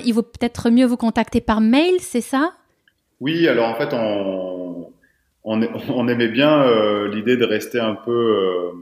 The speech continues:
Speaker 2: secret sur nos activités et de, de donner envie de, de venir nous, nous voir en fait en réel, euh, en réel à Annecy, ce qui est un peu compliqué dans la période actuelle. Par contre, sur notre site internet, donc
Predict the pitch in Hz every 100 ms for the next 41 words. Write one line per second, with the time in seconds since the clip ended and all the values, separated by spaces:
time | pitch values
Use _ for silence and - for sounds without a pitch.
0 | - - - - 120 - 135 131 117 107
1 | 101 107 - 104 104 98 135 143 120 101
2 | 104 98 107 104 113 123 120 110 110 131
3 | 120 104 98 95 95 - 92 95 101 107
4 | 104 98 98 107 98 101 110 98 104 101
5 | 95 101 104 101 92 90 95 - - -
6 | - - - 107 101 117 117 110 107 110
7 | 135 156 165 - - - 151 147 151 -
8 | 147 151 139 120 110 - 117 117 113 113
9 | 120 127 160 - 104 - 131 110 101 101
10 | - 113 98 104 127 135 101